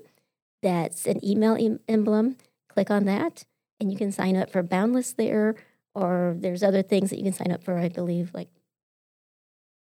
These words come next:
international G B News and things like that.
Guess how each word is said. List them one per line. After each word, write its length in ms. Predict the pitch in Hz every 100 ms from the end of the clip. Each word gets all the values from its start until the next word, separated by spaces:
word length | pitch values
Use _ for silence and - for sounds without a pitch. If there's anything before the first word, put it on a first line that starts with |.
| _ _
international 680 | 190 175 165 - 180 165 - - _ _ 202
G 180 | - 214
B 160 | 202 196
News 480 | 185 190 180 185
and 220 | 170 170 165
things 200 | 170 -
like 140 | -
that. 200 | - -